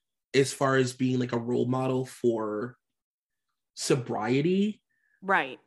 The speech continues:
Speaker 1: Like,
Speaker 2: I completely
Speaker 1: that's,
Speaker 2: agree.
Speaker 1: like, that's already such a dangerous position to put yourself in, to be like, "I'm the face of, you know, like, s-, being sober," and when you're not. And that's okay. Like, if you're, you know, y-, people go through things, and, like,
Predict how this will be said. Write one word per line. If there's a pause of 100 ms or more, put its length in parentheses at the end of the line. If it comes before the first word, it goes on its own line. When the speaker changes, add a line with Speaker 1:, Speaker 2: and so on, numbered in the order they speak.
(100)
Speaker 1:
Like,
Speaker 2:
I
completely
Speaker 1:
that's,
Speaker 2:
agree. (640)
Speaker 1:
like,
that's
already
such
a
dangerous
position
to
put
yourself
in,
to
be
like,
"I'm
the
face
of, (540)
you
know, (280)
like,
s-,
being
sober,"
and
when
you're (140)
not. (420)
And
that's
okay.
Like,
if
you're,
you
know,
y-, (260)
people
go
through
things,
and,
like,